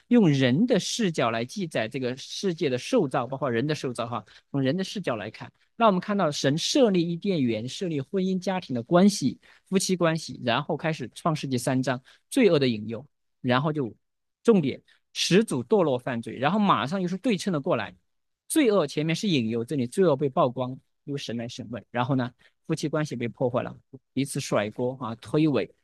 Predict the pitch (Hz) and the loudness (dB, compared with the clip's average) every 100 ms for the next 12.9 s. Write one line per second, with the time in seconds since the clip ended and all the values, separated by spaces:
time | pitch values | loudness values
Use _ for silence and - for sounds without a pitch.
0 | _ 117 117 131 120 135 123 104 - 120 | _ -2 2 2 0 -2 -2 -4 -6 -10
1 | 113 123 113 - _ _ _ - 262 220 | -12 -12 -14 -18 _ _ _ 0 2 2
2 | - _ _ _ _ _ - - 151 185 | 0 _ _ _ _ _ -4 4 6 6
3 | 202 262 185 143 135 160 214 - 220 165 | 4 2 4 4 4 2 0 -2 -2 -2
4 | - 127 120 - 151 156 139 - 165 - | -4 -6 -6 -4 -4 -4 -4 -2 -4 -2
5 | 143 139 202 151 127 147 131 117 117 139 | -6 0 2 2 2 0 -2 -2 -2 -2
6 | 131 233 233 151 123 147 123 113 - 127 | -2 -4 -2 -2 -2 -2 -2 -2 -4 -4
7 | 107 - _ 147 147 135 254 311 - 107 | -6 -10 _ 6 8 8 6 4 4 4
8 | 87 - - 120 113 139 - 226 156 147 | -2 -10 -4 -2 -2 -4 0 0 2 0
9 | 123 123 123 95 - _ _ _ _ _ | 0 0 -4 -6 -10 _ _ _ _ _
10 | _ - 160 131 - 277 190 120 147 123 | _ -2 0 0 2 6 6 4 -2 -2
11 | 107 113 _ - 277 147 - 120 - 135 | -2 -4 _ 2 4 2 -2 -10 -6 -4
12 | 135 - 269 277 185 147 135 131 127 | -2 0 4 4 4 0 0 -4 -6